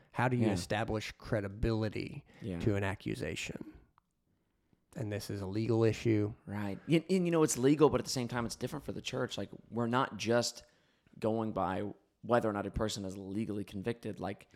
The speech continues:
Speaker 2: there, there is a little bit more to it than that within the church.
Speaker 1: Sure. It's a
Speaker 2: Um,
Speaker 1: legal issue as well as a moral issue.
Speaker 2: As well,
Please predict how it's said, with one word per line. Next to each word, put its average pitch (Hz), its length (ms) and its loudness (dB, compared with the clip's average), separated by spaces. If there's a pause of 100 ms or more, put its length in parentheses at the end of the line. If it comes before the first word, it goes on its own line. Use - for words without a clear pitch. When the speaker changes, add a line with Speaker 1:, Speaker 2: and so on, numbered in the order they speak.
(420)
Speaker 2:
there, 113 640 4
there 117 280 2
is 131 280 6
a 127 60 6
little 110 240 2
bit 104 200 0
more 110 340 2
to 135 240 -2
it 131 80 -2
than 101 160 -6
that 85 240 -4 (100)
within 101 280 -6
the 90 80 -6
church. 123 340 -4
Speaker 1:
Sure. 220 180 -10 (240)
It's 147 160 -6
a - 40 -2
Speaker 2:
Um, - 120 4
Speaker 1:
legal 175 220 8
issue 143 260 4
as 127 140 4
well 151 180 8
as 127 80 4
a 117 60 0
moral 120 320 8
issue. - 220 -6
Speaker 2:
As 113 120 4
well, 131 240 6